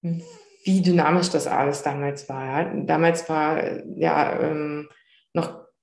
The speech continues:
sehr viel im Umbruch an, an den Unis in den neuen Bundesländern. Es wurden neue Lehrstühle geschaffen. Klar, es wurden neue Beu-, Gebäude gebaut. Ja. Die, die coole Bibliothek, die es dort gibt, gab es noch nicht. Die Mensa gab es so nicht. Und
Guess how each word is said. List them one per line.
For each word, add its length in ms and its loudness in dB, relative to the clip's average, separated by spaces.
sehr 240 2
viel 560 0
im 260 4
Umbruch 960 4
an, 460 2
an 200 0
den 200 0
Unis 340 2
in 140 -2
den 140 0
neuen 340 -2
Bundesländern. 840 -2
Es 80 -20
wurden 220 0
neue 220 0
Lehrstühle 600 0
geschaffen. 840 -2
Klar, 340 -6
es 160 -2
wurden 160 2
neue 220 0
Beu-, 320 0
Gebäude 380 -2
gebaut. 500 -2
Ja. 80 -4
Die, 280 -8
die 100 -2
coole 300 2
Bibliothek, 720 4
die 140 4
es 160 6
dort 220 2
gibt, 200 -4
gab 260 6
es 220 0
noch 320 -2
nicht. 400 2
Die 80 -2
Mensa 400 0
gab 320 -2
es 200 -8
so 140 -2
nicht. 540 -2
Und 240 -8